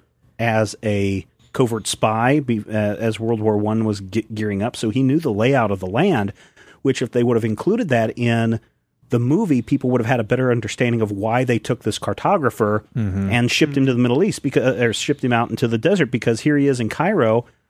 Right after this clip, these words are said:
Speaker 1: just making maps and spouting his silly nonsense and lighting matches onto his skin. And then they're like, Lawrence, we want you to go to the middle of nowhere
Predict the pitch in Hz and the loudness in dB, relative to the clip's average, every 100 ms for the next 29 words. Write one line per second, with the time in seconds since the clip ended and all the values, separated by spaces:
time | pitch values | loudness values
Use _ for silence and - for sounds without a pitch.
0 | _ - 208 170 175 151 143 147 - 135 | _ -4 0 2 2 2 2 2 0 0
1 | 117 110 101 _ _ - - 135 127 139 | 0 0 -4 _ _ -18 -4 -2 0 0
2 | 127 - 131 120 113 120 - 123 123 98 | 0 0 0 2 2 0 0 0 0 -2
3 | 82 117 107 117 117 120 117 110 107 113 | -2 -2 0 0 0 -2 -2 -2 0 0
4 | - - 120 107 107 104 _ _ - _ | 0 0 2 2 2 -2 _ _ -20 _
5 | - 127 131 120 110 104 127 156 208 131 | -2 0 2 2 2 0 0 0 0 0
6 | 120 151 143 120 131 160 156 135 147 151 | 0 0 -2 -2 0 0 0 0 2 2
7 | 151 - _ _ _ _ - 117 175 147 | 0 -4 _ _ _ _ -6 0 0 2
8 | 165 156 113 101 127 | 2 2 2 2 0